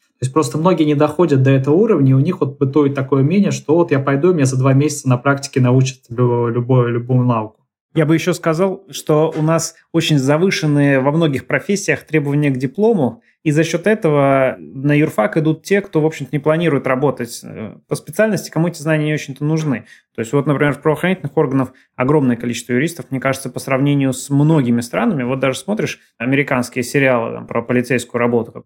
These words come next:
Speaker 2: те же самые детективы, они не учатся пять лет на то, чтобы стать детективом. И юридическое образование, если ты не прокурор, если ты не работаешь в суде, оно тебе не особенно-то нужно в практической работе. Но проблема в том, что оно и у нас не особенно нужно.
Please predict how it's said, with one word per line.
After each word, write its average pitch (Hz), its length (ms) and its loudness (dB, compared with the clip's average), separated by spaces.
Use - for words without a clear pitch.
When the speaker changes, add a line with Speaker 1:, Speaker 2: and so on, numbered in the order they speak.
Speaker 2:
те 156 140 0
же 143 80 -4
самые 143 240 0
детективы, 151 440 0
они 143 240 0
не 170 60 2
учатся 175 240 0
пять 135 240 -2
лет 135 220 0
на 113 80 -4
то, 120 80 -6
чтобы - 220 -16
стать 117 200 -2
детективом. 113 540 -6
И 139 300 2
юридическое 151 580 0
образование, 151 480 2
если 131 240 -2
ты 131 180 -2
не 127 340 2
прокурор, 175 500 -2
если 131 240 -2
ты - 120 -6
не 120 60 0
работаешь 123 380 0
в - 60 -12
суде, 175 180 -2
оно 135 220 0
тебе 143 180 -2
не 139 160 2
особенно-то 143 540 0
нужно 143 260 0
в - 60 -18
практической - 480 -6
работе. 120 480 -4
Но 165 240 2
проблема 165 340 2
в 135 60 -8
том, 190 100 0
что - 140 -4
оно 160 100 4
и 165 40 4
у 170 100 4
нас 185 240 0
не 139 80 0
особенно 123 440 2
нужно. 165 440 -2